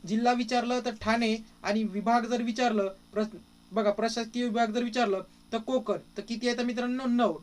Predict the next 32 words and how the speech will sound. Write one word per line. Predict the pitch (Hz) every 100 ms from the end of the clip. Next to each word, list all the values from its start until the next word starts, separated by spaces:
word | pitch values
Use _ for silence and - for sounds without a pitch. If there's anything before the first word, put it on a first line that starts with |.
| -
ठीक | 277
आहे, | 247 214 - - -
बघा, | 160 135
हां. | 135 170 123 - - - -
आणि | 180 220
तुम्हाला | 226 233 233
जर | 240
आपला | 226 233
व्हिडिओ | 214 226
आवडला | 214 220 226
असेल, | 226 233
लाईक, | 202 202 214
शेअर | - 220 220 - - -
नक्की | 214 220 226
करा. | 233 226
आणि | 220
हे | 214
आपला | 208 214 226 226 - - - - - - - -
नॉलेज | 160 180 208 226
ब्रुक, | 190 226 226
हे | 220
आपलं | 202 233
चॅनल | 226 208 208 226
आहे. | 233 226 - -
आपल्या | 175 220 220
चॅनलवर | 214 220 226 220 220 - -
आपण | - 226 214
दररोज | 220 233 214
रात्री | 202 - 226 220 - - -
सात | - 208 208
वाजता | 226 220 220
मराठीसाठी | 214 214 214 220 220 226 196